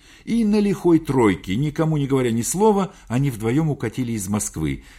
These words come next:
До границ ещё распоряжение о невыпуске Черняева из России не дошло. Словом, в июле тысяча восемьсот семьдесят шестого года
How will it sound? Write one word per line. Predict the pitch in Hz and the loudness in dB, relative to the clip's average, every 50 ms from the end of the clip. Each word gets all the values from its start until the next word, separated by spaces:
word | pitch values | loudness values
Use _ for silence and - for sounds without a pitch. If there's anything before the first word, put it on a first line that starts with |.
| - - | -18 -6
До | - 85 113 | -2 0 0
границ | 95 113 123 131 147 156 139 - - | 0 2 0 0 0 0 -2 -6 -8
ещё | - 127 123 - - - 139 139 139 139 131 - | -8 -8 -8 -8 -4 0 2 2 2 2 0 -2
распоряжение | - 107 113 107 - - 120 120 113 110 127 127 120 117 113 | -4 -6 -6 -6 -6 -6 -6 -6 -4 -4 -4 -2 -2 -2 -2
о | 113 | -2
невыпуске | 120 120 117 120 131 - - 110 - - 120 107 | -2 -2 -2 -2 -4 -4 -6 -8 -8 -8 -8 -8
Черняева | - - 120 113 127 143 160 160 160 156 143 151 147 139 - - - - - - | -6 -6 -6 -4 -2 -2 0 0 0 0 0 -2 -2 -4 -8 -14 -20 -16 -10 -8
из | 120 113 110 | -6 -4 -4
России | 120 120 117 - - 123 123 120 | -4 -4 -4 -4 -6 -6 -4 -4
не | 120 120 120 | -4 -4 -4
дошло. | 107 104 117 110 - - 95 80 71 64 55 - _ _ _ - _ _ - - - - - - - | -4 -6 -6 -8 -6 -6 -4 -4 -4 -4 -8 -12 _ _ _ -20 _ _ -20 -20 -20 -20 -20 -20 -10
Словом, | - - 165 185 226 233 226 220 214 208 170 | -8 -4 0 4 4 6 6 6 6 4 2
в | 117 104 120 | 0 0 0
июле | 131 131 139 180 196 175 156 143 | 0 2 0 0 2 2 0 0
тысяча | - - 160 160 156 - - - 123 | 0 0 -2 0 -2 -2 -4 -2 -2
восемьсот | 110 110 107 - 110 107 - 131 120 104 | -2 -2 -2 -4 -6 -4 -4 -4 -6 -4
семьдесят | - - 107 92 85 82 - | -4 -4 -2 -2 -2 -4 -6
шестого | - 85 85 - - 82 73 69 69 | -8 -8 -8 -6 -6 -4 -4 -4 -4
года | 65 64 - 180 190 175 180 170 - | -2 2 2 4 4 4 2 -2 -4